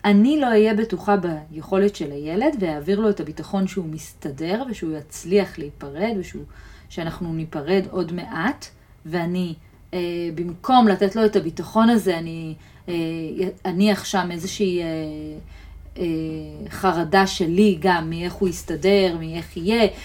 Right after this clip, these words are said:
ואם יהיה לך לא נעים, ותספר לי מה היה, ותספר לי איך את זה, ות-, ות-, וכ-, איזושהי, אה, חרדה מזה שהוא לא יסתדר, ואני אתחיל להגיד לגננת בבוקר, אה, מיליון דברים של מה הוא מרגיש, ומה הוא חושב,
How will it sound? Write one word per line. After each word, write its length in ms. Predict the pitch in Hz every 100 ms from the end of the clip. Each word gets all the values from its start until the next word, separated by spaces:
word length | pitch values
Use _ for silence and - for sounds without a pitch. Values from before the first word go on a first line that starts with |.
| 180 143
ואם 800 | 170 160 151 151 - - 202 190
יהיה 180 | 180 175
לך 220 | 170 170
לא 100 | 160
נעים, 400 | 165 - 302 277
ותספר 440 | 185 - - 196 175
לי 100 | 190
מה 120 | 165
היה, 380 | 170 226 330 254
ותספר 400 | 165 160 165 165
לי 100 | 165
איך 120 | 160
את 80 | 180
זה, 220 | - 311 220
ות-, 120 | 196
ות-, 320 | 170 - - 285
וכ-, 160 | 208 - 180 190 120 - - - -
איזושהי, 580 | 190 202 220 196 185
אה, 180 | 165 160 160
חרדה 540 | 180 160 165 190 170 147
מזה 240 | 165 170 175
שהוא 260 | 185 160
לא 60 | 170
יסתדר, 640 | 160 - 143 151 185 277 226
ואני 200 | 156 156
אתחיל 280 | - 196 180 - -
להגיד 360 | 175 156 190 185
לגננת 500 | 175 170 185 185 180
בבוקר, 540 | 165 190 190 208 185
אה, 360 | 175 170 170 165
מיליון 420 | 175 185 214 220
דברים 460 | 190 190 185 214 202
של 240 | - 180
מה 120 | 180 196
הוא 140 | 190
מרגיש, 480 | 180 165 160 214 196
ומה 180 | 180 190
הוא 160 | 196
חושב, 340 | 190 190 208